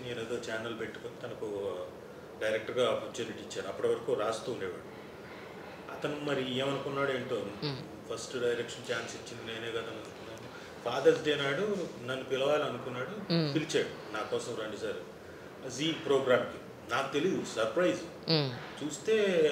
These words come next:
Speaker 1: ఆ రోజు ఇది తీసుకొచ్చి ఇచ్చారు.
Speaker 2: ఈ ఫిల్మ్ ఫేర్ విందు ప్రమోషన్స్కి మీరు జీ ఆఫీస్కి వచ్చారు,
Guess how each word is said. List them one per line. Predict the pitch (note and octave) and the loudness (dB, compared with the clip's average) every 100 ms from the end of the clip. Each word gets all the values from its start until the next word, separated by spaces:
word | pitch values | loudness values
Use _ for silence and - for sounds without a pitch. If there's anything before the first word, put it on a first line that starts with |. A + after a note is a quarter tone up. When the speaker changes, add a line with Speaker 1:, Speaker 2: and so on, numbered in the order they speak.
| C3+ | 6
Speaker 1:
ఆ | C#3 | 6
రోజు | C#3 C#3 | 6 4
ఇది | C3 B2 | 2 0
తీసుకొచ్చి | C3 A#2+ C#3 C3+ D3+ C#3 A2+ G2+ F#2+ - - - - - | -6 -4 -4 -4 -2 -2 -2 -4 -8 -12 -12 -14 -14 -14
ఇచ్చారు. | - - - - - | -8 -6 -6 -6 10
Speaker 2:
ఈ | F3 | 10
ఫిల్మ్ | - F3 G3 | 12 8 12
ఫేర్ | A3 G#3+ | 12 12
విందు | F#3 F3+ A#3+ | 12 8 6
ప్రమోషన్స్కి | - F#3 F#3 G3 G3+ F3+ G3 C4 E4+ | 10 12 12 10 8 8 8 10 10
మీరు | A3+ G3+ F3+ | 10 12 12
జీ | E3+ A3+ | 12 12
ఆఫీస్కి | B3+ G3+ G#3+ G3+ F3+ | 12 12 12 12 8
వచ్చారు, | F#3 F3 - | 12 12 12